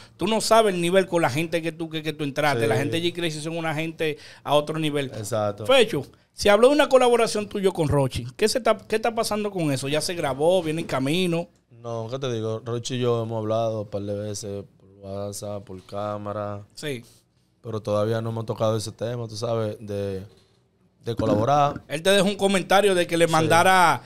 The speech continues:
Speaker 1: eh, eh, eh, la vaina, pero él monta en un verso, en un tema que tú anunciaste.
Speaker 2: Sí.
Speaker 1: ¿Qué pasó luego de eso?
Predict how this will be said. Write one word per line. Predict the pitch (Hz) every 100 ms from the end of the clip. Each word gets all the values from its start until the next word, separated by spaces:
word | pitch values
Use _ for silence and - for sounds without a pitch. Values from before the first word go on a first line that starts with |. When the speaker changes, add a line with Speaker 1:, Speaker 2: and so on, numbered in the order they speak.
| - -
Speaker 1:
eh, | 160
eh, | 156 170 147 160 165
eh, |
la | 156
vaina, | 160 180 147
pero | 160
él | 175
monta | 180 185
en |
un | 165
verso, | 165 170 160
en |
un | 156 143
tema | 175 185
que | 156 147
tú | 156
anunciaste. | 143 165 156 139
Speaker 2:
Sí. | 151
Speaker 1:
¿Qué | 147
pasó | 165 143 156
luego | 160 151
de | 208
eso? | 247 143